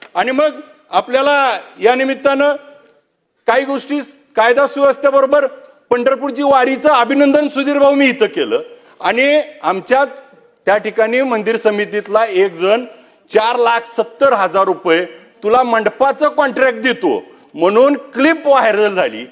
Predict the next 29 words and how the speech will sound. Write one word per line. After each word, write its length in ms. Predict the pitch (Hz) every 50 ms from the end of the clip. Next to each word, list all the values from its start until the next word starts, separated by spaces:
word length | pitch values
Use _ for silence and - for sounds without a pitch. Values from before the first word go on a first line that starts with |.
| _ _ _ _ _ _ _ _
आणि 180 | - 214 226 262
क्लिप 420 | 269 - - 226 247 294 330 320
व्हायरल 380 | 320 320 294 285 302 302 311 302
झाल्यावर 580 | 277 294 262 254 247 233 220 202 202 208 233 240
तिथले 500 | 233 - - 233 226 - - 226 254 262 277 294 285 - - - - _ _ - 147
जे 140 | 185 254 262
शेळके 420 | - - 269 247 240 233 247 277
नावाचे 680 | 277 269 262 247 240 247 240 233 240 254 262 269 269 262
ग्रस्त 540 | 240 - - - 160 175 208 240 233 233 -
आहेत, 200 | 214 175 165 165 165 - - - _ _ _ _ -
जे 120 | 185 220
त्या 240 | 220 233 240 240 254
मंदिर 320 | 240 226 214 202 220 233
समितीचे 680 | 220 - 220 208 208 208 170 190 202 180 - 214 226
कार्यकारी 580 | 233 226 202 180 180 180 180 196 185 202 214 226 226 - - _ _ _ _ _ _ -
सा-, 220 | 185 180 175 180 170 147 - -
अधिकारी 480 | 143 165 180 226 226 240 214 190 170
आहेत, 180 | 151 151 156 156 - - - - _ _ _ _ -
ते 380 | 185 208 226 233 240 233 233 233
डेप्युटी 340 | 214 214 202 - 247 262 269
कलेक्टर 480 | 269 262 247 247 233 - - 247 240
यांचे 320 | 233 214 202 185 165 170 165
आहेत, 140 | 156 160 170 - - - - _ _ -
ते 100 | 262 277
म्हणतात 400 | 277 277 269 247 - - 285 277 285 285
तशी 200 | 269 - - 277
तक्रारच 540 | - 302 262 - 262 262 277 294 294 302 277
झाली 300 | 254 269 247 226 214 196
नाही. 160 | 156 127